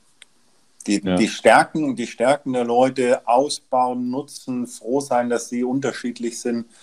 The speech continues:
Speaker 1: Das ist das, was uns nach vorne, was uns nach vorne sehr viel helfen wird. Auch beim Thema Kreativität, aber nicht nur.
Speaker 2: Mega spannend. Jetzt sind wir ja trotzdem für mich jetzt gedanklich beim People Development sehr auf der individuellen Ebene unterwegs. So von wegen,
Speaker 1: Mhm.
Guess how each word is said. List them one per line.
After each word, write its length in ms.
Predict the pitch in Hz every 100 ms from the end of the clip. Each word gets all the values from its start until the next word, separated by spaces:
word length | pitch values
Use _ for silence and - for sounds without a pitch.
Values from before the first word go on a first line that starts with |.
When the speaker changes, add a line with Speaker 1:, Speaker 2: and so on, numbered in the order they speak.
| - - _
Speaker 1:
Das 200 | 117 123
ist 200 | 135 135
das, 160 | 120 117
was 180 | 113 113
uns 160 | 107
nach 140 | 110 110
vorne, 440 | - 107 107 104 98
was 240 | 101 -
uns 100 | 98
nach 160 | 98 -
vorne 300 | 104 98 95
sehr 180 | 101 92
viel 180 | 95 85
helfen 340 | 90 - 85
wird. 120 | 76 _ -
Auch 240 | 107 120 135
beim 220 | 127 117
Thema 300 | - 113 107
Kreativität, 760 | - 101 98 98 95 - 98 -
aber 140 | 87
nicht 240 | 92 90
nur. 220 | 98 90 - _ _ _ - -
Speaker 2:
Mega 240 | 101 101 95
spannend. 340 | - 92 87 - - -
Jetzt 140 | - 98
sind 100 | 127
wir 60 |
ja 40 | 120
trotzdem 520 | 117 127 160 151 - -
für 100 | 123
mich 140 | -
jetzt 260 | 220 123 -
gedanklich 640 | - 92 120 135 147 -
beim 200 | - 104
People 240 | 98 120 131
Development 520 | 113 113 110 113 104
sehr 260 | - 101 -
auf 100 | -
der 120 | 104
individuellen 640 | 95 92 92 90 87 -
Ebene 320 | 87 82 80
unterwegs. 640 | 82 85 82 82 - - -
So 240 | - 90 85
von 160 | 92
wegen, 220 | - 92
Speaker 1:
Mhm. 180 | - 156